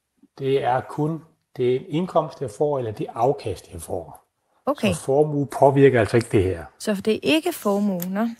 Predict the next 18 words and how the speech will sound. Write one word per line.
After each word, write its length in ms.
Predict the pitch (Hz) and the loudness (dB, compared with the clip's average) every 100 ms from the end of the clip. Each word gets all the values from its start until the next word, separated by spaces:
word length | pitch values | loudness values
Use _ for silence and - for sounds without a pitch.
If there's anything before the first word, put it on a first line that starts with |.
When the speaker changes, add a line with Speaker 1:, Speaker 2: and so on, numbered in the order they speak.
| - | -6
Speaker 2:
Interessant. 600 | 214 214 214 - 269 - 202 | -6 -4 -6 -2 -2 -4 -8
Det 100 | 269 | -4
synes 160 | 240 233 | -2 0
jeg 60 | 214 | 0
er 40 | |
meget 200 | 202 208 | 0 -2
interessant. 420 | 220 214 208 202 - - - | -4 -4 -4 -4 -8 -20 -8
Så 160 | - 240 | 2 4
man 160 | 240 | 6
kan 260 | 233 277 277 | 4 4 4
få 100 | 277 | 4
et 140 | 247 | 2
tillæg, 460 | - 262 262 220 190 | 2 0 4 2 2
men 120 | 220 214 | -2 0
det 180 | 240 | 2
er 80 | 226 | 4
så 160 | 220 226 | 2 0
bare, 400 | 214 202 208 | 4 4 4